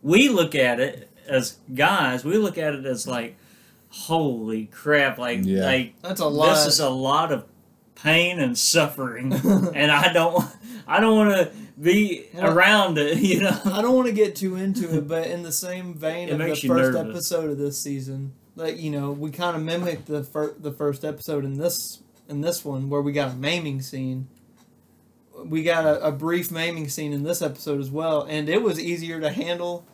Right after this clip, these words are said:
Speaker 3: just like the first time.
Speaker 2: So the baby
Speaker 3: <sighs>
Speaker 2: no longer than is out of the womb.
Speaker 3: Yeah.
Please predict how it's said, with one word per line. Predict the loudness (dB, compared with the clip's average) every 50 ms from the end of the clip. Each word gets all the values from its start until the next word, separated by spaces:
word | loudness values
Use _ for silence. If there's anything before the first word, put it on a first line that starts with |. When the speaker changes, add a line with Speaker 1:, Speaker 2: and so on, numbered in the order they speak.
| _ -20 -20 _ _ -20 _
Speaker 3:
just | -6 -4 -2 0
like | 0 0 0 0
the | -4
first | -4 -2 0 2 2 2 0 -2 -6
time. | -10 -12 -10 -8 -10 -10 -10 -12 -18 -20 _ _ _ _ _ _ _ -20 -20 _ _ _ -20 _ _ _
Speaker 2:
So | _ 0 2 4 4 4
the | 4 2
baby | 2 4 4 4 4 4 4 4 2 2 2
Speaker 3:
<sighs> |
Speaker 2:
no | 2 2 2 4 4 4
longer | 2 2 0 0 0 0 0 0 0
than | 0 0 0
is | 0 -2 -4 -4
out | -2 0 2 2 2 2 2 0 0 -2 -6 -10 -12 -16 _ _ _ _ _ _ _ _ _ _ _ _ _
of | -4 -4 -2 0
the | 0 0
womb. | 0 0 0 2 2 0 -2 -2 -6 -8 -10 -14 -14 -8
Speaker 3:
Yeah. | -6 -6 -4 -4 -6 -8 -10